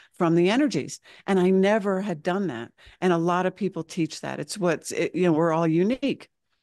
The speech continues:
So I went home that night and took out my laptop and I said, "Joseph, what gives with this? You know, why don't I ever do that?" And they said, "We are your protection."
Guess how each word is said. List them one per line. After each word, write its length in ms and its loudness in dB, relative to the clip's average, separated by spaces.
So 220 0
I 120 4
went 240 0
home 240 0
that 160 -4
night 380 -8
and 460 -4
took 180 -8
out 160 0
my 140 2
laptop 640 -2
and 100 -2
I 60 -2
said, 200 -6
"Joseph, 400 -4
what 140 -2
gives 240 -2
with 140 -4
this? 520 -4
You 160 -4
know, 240 0
why 360 0
don't 240 2
I 140 0
ever 220 -2
do 220 -4
that?" 240 -14
And 160 2
they 80 4
said, 260 -2
"We 380 -2
are 260 -4
your 440 -6
protection." 720 -10